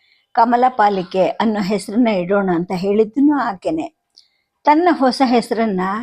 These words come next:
ಸಾಲ ಕಟಂಕಟಕಿ ಎಷ್ಟೋ ಸಲ ಉತ್ಸಾಹದಿಂದ ಒಪ್ಕೊಂಡ್ಲು. ತನ್ನ ಹೆಸರನ್ನ ತಾನೇ ಹತ್ತಾರು ಸಲ ಗಟ್ಟಿಯಾಗಿ ಹೇಳ್ಕೊಂಡ್ಲು.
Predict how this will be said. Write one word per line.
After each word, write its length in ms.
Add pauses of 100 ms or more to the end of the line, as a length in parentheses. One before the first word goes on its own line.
(800)
ಸಾಲ 280
ಕಟಂಕಟಕಿ 1000 (320)
ಎಷ್ಟೋ 280
ಸಲ 220
ಉತ್ಸಾಹದಿಂದ 720
ಒಪ್ಕೊಂಡ್ಲು. 840 (380)
ತನ್ನ 220
ಹೆಸರನ್ನ 480
ತಾನೇ 380
ಹತ್ತಾರು 540
ಸಲ 220 (420)
ಗಟ್ಟಿಯಾಗಿ 540
ಹೇಳ್ಕೊಂಡ್ಲು. 920